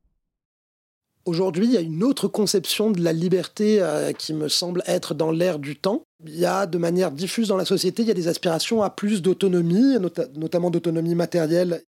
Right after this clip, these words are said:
Quand on dit qu'on veut, qu'on recherche l'autonomie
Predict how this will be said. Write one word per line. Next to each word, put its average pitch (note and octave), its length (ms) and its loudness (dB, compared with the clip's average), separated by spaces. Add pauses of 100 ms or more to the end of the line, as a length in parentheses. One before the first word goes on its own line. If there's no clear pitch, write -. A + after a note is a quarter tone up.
(600)
Quand G3+ 240 0
on G3+ 100 2
dit F3+ 380 0
qu'on F3+ 260 2
veut, F#3 440 2
qu'on E3 180 -2
recherche F3+ 500 0
l'autonomie E3+ 640 0